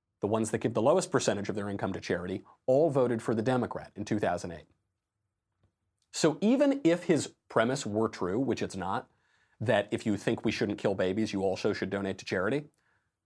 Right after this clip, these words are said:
all the people who think we shouldn't kill babies donate more to charity than the people who think we should kill babies. Even that is wrong. But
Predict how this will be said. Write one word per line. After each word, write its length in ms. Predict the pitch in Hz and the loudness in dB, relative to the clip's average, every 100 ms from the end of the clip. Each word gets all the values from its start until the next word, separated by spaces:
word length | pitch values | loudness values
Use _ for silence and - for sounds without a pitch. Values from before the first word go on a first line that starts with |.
| _ _ _ _ _ _ _ _ _ - | _ _ _ _ _ _ _ _ _ 2
all 240 | 160 196 | 4 6
the 80 | 196 | 4
people 320 | 202 190 160 | 4 4 4
who 80 | 147 | 6
think 180 | 175 156 | 4 4
we 140 | 147 | 4
shouldn't 280 | - 160 151 | 6 4 4
kill 140 | 156 | 4
babies 460 | 131 160 151 95 - | 6 4 4 0 0
donate 440 | 117 143 139 135 | 2 4 4 4
more 140 | 139 139 | 4 4
to 80 | |
charity 400 | 113 165 156 101 | 4 4 4 4
than 140 | 98 110 | 2 2
the 80 | 104 | 2
people 300 | 127 127 110 | 2 2 4
who 140 | 117 | 2
think 200 | 143 131 | 2 0
we 80 | 156 | 2
should 160 | 180 | 2
kill 160 | 151 90 | 4 0
babies. 360 | 76 76 - - _ _ _ _ _ _ _ - | -2 -10 -16 -20 _ _ _ _ _ _ _ 0
Even 280 | 196 208 | 4 4
that 180 | 185 147 | 4 4
is 160 | 127 120 | 2 0
wrong. 300 | 101 - - _ _ _ | -2 -2 -14 _ _ _
But 380 | 123 147 143 - | 4 4 4 -4